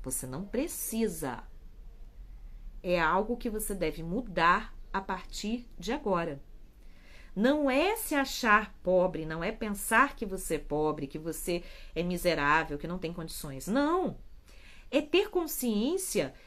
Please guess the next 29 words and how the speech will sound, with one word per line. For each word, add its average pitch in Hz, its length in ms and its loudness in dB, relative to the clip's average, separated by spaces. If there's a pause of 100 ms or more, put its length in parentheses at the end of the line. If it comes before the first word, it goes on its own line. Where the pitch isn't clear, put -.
(120)
de 269 160 4
usar 294 440 6
o 339 60 0
seu 247 160 0
dinheiro 196 420 0
para 302 180 0
aquilo 294 240 0
que 294 100 -2
você 277 240 -2
precisa. 262 680 0 (880)
É 240 60 2
ter 403 320 4
consciência 214 840 -2 (300)
de 247 140 0
ter 311 360 4
uma 339 120 0
reserva 208 560 2
de 185 120 0
emergência 170 800 -2 (260)
e 320 100 6
você 392 280 2
conseguir 339 480 2
ficar 330 400 -2
tranquilo 359 600 4
caso 339 280 2
você 359 200 -2
não 392 140 -6
possa 311 240 0
costurar 339 600 2